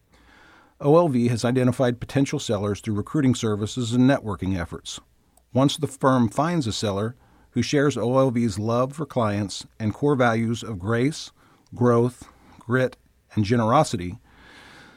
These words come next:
the next order of business is to agree on terms of engagement, including purchase price and payment structure. O L V employs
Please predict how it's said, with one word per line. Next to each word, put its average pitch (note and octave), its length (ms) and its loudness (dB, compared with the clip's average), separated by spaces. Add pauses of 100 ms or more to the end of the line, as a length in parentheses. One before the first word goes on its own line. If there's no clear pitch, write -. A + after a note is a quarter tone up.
the - 80 -4
next D3+ 280 4
order D#3+ 220 4
of B2+ 100 2
business G#2+ 380 -2
is B2 140 -2
to - 80 -2
agree C3 240 4
on C#3 140 6
terms G2+ 540 -2 (280)
of A#2+ 120 -2
engagement, A#2 560 2 (460)
including G#2+ 420 0
purchase D3 320 0
price D#3 540 -2 (180)
and C#3 140 0
payment D3+ 300 6
structure. - 420 -8 (580)
O C#3+ 140 4
L E3 120 2
V B2 160 4
employs A#2+ 480 2